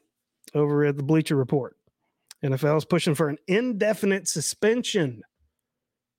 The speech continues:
of Deshaun Watson. Now, typically,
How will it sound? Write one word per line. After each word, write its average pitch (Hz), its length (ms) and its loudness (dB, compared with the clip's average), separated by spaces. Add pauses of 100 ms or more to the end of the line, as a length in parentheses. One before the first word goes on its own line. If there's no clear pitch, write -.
(1080)
of 156 100 -10
Deshaun 170 380 2
Watson. 160 360 -2 (1300)
Now, 147 460 0 (1400)
typically, 190 760 0